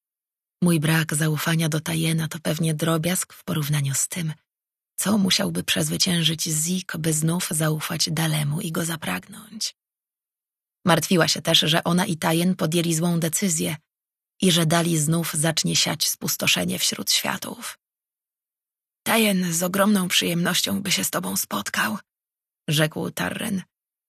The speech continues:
Riel podniosła wzrok. Przyglądał się jej uważnie, z szelmowskim błyskiem w oku.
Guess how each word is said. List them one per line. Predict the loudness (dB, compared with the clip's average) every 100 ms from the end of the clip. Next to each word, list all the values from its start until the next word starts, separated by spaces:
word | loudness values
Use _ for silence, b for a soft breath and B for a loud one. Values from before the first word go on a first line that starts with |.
| _ _ -4
Riel | 2 4 4
podniosła | 2 0 0 0 -2
wzrok. | -4 -6 -8 -12 _ _ _ _ _ _ _ 0
Przyglądał | 4 4 4 2
się | 0
jej | 0 0 0
uważnie, | 0 4 6 6 2 0
z | 0
szelmowskim | 2 2 2 2 0 -4 -2 -2
błyskiem | 0 -2 -2 -2 -2
w | 0
oku. | -2 -2 -6